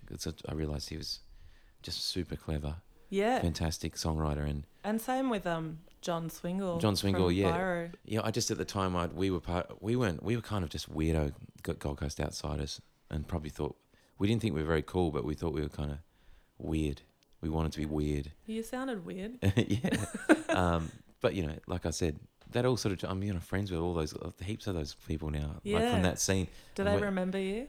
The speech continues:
Speaker 1: Oh, Nordo remembers me, Nick Norton,
Speaker 2: Yeah.
Speaker 1: you know, who, you know,
Speaker 2: Yeah.
Speaker 1: plays with a bunch of bands, Gentle Ben, and the Melnix crew, they, we, we'd all be suspicious of each other, but
Speaker 2: <laughs>
Speaker 1: now it seems really silly.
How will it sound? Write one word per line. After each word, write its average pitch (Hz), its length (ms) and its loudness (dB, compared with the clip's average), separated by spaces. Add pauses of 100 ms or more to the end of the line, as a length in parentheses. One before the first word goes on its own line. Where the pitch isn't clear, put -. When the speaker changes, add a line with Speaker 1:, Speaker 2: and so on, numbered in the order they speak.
(120)
Speaker 1:
Oh, 151 200 12
Nordo 165 380 12
remembers 95 420 8
me, 101 140 6
Nick 107 200 4
Norton, 92 360 6
Speaker 2:
Yeah. 95 40 6
Speaker 1:
you 90 60 6
know, 82 120 6
who, 82 140 2 (380)
you 78 80 -2
know, 78 80 0
Speaker 2:
Yeah. 190 200 -2
Speaker 1:
plays 80 200 0
with 76 140 -2
a 73 40 -4
bunch 73 260 -4
of 69 60 -8
bands, 82 320 -6
Gentle 80 260 -6
Ben, 78 200 -4
and 76 120 -6 (540)
the 90 80 -8
Melnix 95 380 -2
crew, 80 280 -2 (440)
they, 90 80 -8
we, 92 160 -8
we'd 95 160 -4
all 92 80 -2
be 90 160 -6
suspicious 87 540 -6
of 82 80 -6
each 76 160 -8
other, 76 220 -4 (140)
but - 960 0
Speaker 2:
<laughs> - 60 -4
Speaker 1:
now 90 140 4
it - 60 -2
seems 80 220 0
really 80 220 2
silly. 78 380 -4